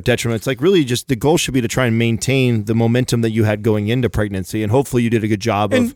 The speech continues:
Speaker 2: and just
Speaker 1: training
Speaker 2: li-,
Speaker 1: heading into
Speaker 2: and
Speaker 1: it.
Speaker 2: just lis-, listen to your body. Absolutely. Just listen to your body. Like, at
Speaker 1: Mm-hmm.
Speaker 2: some point, your, your belly's gonna get,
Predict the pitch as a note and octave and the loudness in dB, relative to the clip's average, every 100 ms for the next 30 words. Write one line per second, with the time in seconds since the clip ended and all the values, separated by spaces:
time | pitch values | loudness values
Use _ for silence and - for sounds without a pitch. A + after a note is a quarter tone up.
0 | - G#3+ A#3 C#3 A2+ G#2+ G#2+ G#2+ C3+ A3 | -2 0 2 2 0 0 -2 -2 0 2
1 | G#3 F#3 G#3+ A3+ - G3 G3+ G#3 - F#3+ | 2 0 0 -2 0 0 0 -2 -2 -2
2 | D#3+ E3+ A3 D#3+ C#3 - D#3 - E3+ F3 | 0 2 0 -2 -4 -2 -2 0 0 0
3 | E3+ E3 F3+ F3 F3+ D#3+ D#3+ D3+ F#3 D#3+ | -2 -4 0 0 0 -2 -2 0 0 0
4 | D3 C#3 F3 A#2 C#3 G#3+ A3 F3+ - G#3+ | -4 -4 -2 0 2 2 0 -6 -2 2
5 | F#3 E3 E3 - _ _ _ _ _ _ | 2 2 -2 -8 _ _ _ _ _ _
6 | D3+ D#3+ D#3 D3+ D3 C#3+ D#3+ D#3+ C#3+ E3+ | -4 0 2 2 2 0 -2 -4 0 2
7 | F#3+ F#3+ D#3+ E3 D3+ D#3+ | 2 2 0 0 0 -2